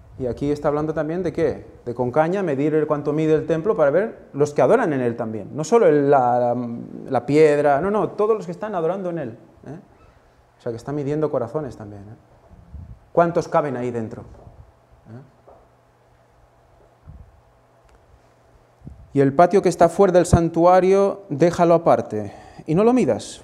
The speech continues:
porque ha sido entregado a los gentiles, y ellos hollarán la ciudad santa durante cuarenta y dos meses. Y concederé a mis dos testigos que pre-, profeticen por mil doscientos sesenta días vestidos de cilicio".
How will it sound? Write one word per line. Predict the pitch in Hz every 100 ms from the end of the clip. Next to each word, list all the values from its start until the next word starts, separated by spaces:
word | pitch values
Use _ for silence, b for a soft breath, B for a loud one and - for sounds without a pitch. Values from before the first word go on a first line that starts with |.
| -
porque | 120 147
ha |
sido | 160 156
entregado | 151 143 147 143
a |
los | 139
gentiles, | 143 135 135 120 117 - B B -
y | 151
ellos | 214 214 -
hollarán | 165 143 156 156 143
la | 127
ciudad | 123 120 143 170 170 - -
santa | - 156 180 175
durante | 135 131 123 110
cuarenta | 120 120 117 113
y | 113
dos | 123 151 147
meses. | 131 123 101 - - - - - _ _ _ b b b b b b b b b _ _ _ _ _ - -
Y | 147
concederé | 160 165 170 214
a | 226
mis | 202
dos | 202 196
testigos | 196 - 240 233 -
que | 190
pre-, | 180 - 156 156
profeticen | - 170 160 156 202 214 190
por | 151 147
mil | 190 214 175
doscientos | 143 139 180 185 175
sesenta | 151 - 170 151
días | 131 135 156 180 - -
vestidos | 127 - 131 120
de | 120
cilicio". | 127 139 139 120 107